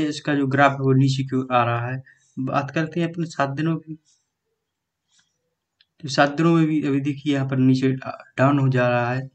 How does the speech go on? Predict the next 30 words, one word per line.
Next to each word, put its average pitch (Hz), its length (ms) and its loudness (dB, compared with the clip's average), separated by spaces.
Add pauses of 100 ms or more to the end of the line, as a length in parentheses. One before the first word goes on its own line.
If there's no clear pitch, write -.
(480)
तो 131 100 -2 (840)
आप 160 180 2
इसको 175 260 -4
अभी 160 160 2
बाय 151 220 2
करके 156 380 -6 (380)
अच्छा 143 260 -14
खासा 143 280 -8
प्रॉफिट 135 320 -4
जो 127 180 0
earn, 127 160 2
earn 127 340 0
कर 123 180 -4
सकते 123 360 -4
हैं। 131 160 -4 (340)
देखिए 147 320 -2
बात 139 240 2
करते 143 340 -6
हैं 135 80 -2
अपन 156 300 -6 (720)
हॉलो 139 200 2
हॉट 131 220 -2
price, 127 260 2
देखिए 139 340 -2
नब्बे 135 300 -2
पैसे 135 340 -2
के 123 80 -4
करीब 123 280 0
है 113 120 0
अभी। 120 220 -4